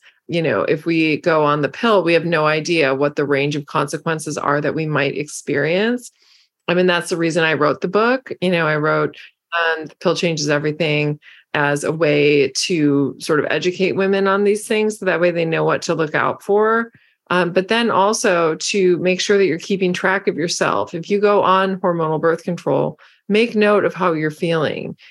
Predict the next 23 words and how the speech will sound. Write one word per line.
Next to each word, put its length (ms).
Keep 300
a 60
journal. 680
You 80
know, 180
see 240
whether 300
or 20
not 220
the 80
way 160
that 100
you're 140
changing, 680
the 140
way 140
that 140
you 100
feel 380
is 140
changing 520
over 260
time. 640